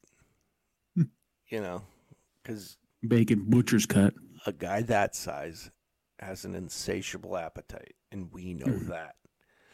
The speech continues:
Speaker 2: And then you got a couple of meetings 'cause you're a fucking,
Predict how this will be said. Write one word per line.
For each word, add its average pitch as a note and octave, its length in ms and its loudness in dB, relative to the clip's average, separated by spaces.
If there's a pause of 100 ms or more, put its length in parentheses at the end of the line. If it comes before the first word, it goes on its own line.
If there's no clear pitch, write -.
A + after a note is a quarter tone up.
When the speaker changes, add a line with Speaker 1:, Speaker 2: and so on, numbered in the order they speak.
(880)
Speaker 2:
And G#2 220 2
then G2+ 580 2 (1300)
you A#2 160 -4
got A2+ 140 2
a A2 60 -2
couple A#2+ 360 0
of A2+ 80 2
meetings G#2 480 -2
'cause F2+ 280 -12
you're G2+ 180 -4
a F#2 60 -8
fucking, G2 680 -8